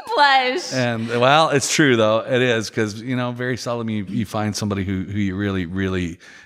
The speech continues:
Speaker 2: connect with. And I mean,
Speaker 1: Agreed.
Speaker 2: on all levels. And thank you so much for being my friend. And it's
Speaker 1: Thank
Speaker 2: great.
Speaker 1: you for being my friend. Thank you for being able to create such incredible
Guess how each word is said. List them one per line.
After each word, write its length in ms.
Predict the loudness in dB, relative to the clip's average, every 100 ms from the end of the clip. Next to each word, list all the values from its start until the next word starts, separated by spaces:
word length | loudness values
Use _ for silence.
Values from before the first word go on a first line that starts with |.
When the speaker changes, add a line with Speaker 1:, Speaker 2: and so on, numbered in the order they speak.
| _
Speaker 2:
connect 380 | 0 4 4 2
with. 220 | -4 -2 -4
And 120 | 0
I 40 |
mean, 140 | 0 2
Speaker 1:
Agreed. 120 | 2
Speaker 2:
on 100 | 2
all 140 | 4
levels. 320 | 4 2 -2 -8
And 100 | -4
thank 240 | -4 -4
you 60 | -6
so 180 | -4 -4
much 200 | -6 -8
for 120 | -10
being 260 | -8 -8
my 100 | -8
friend. 380 | -10 -10 -8 -8
And 240 | -10 -14 -18 -20 -20 -20 -2
it's 120 | 4
Speaker 1:
Thank 80 | 6
Speaker 2:
great. 140 | 4
Speaker 1:
you 80 | 2
for 120 | 0
being 220 | 2 4 4
my 160 | 2
friend. 260 | 4 2 4
Thank 300 | 2 2 2
you 80 | -2
for 380 | 2 2 2 -2 _ _ -10
being 340 | 0 4 4 2
able 380 | 0 2 2 2
to 500 | 0 -2 0 0 -4
create 840 | -6 -4 -2 0 -2 -2 -4 -10 -8
such 380 | -6 -2 -2 -2
incredible 1120 | -2 -4 -6 0 2 4 4 4 4 4 0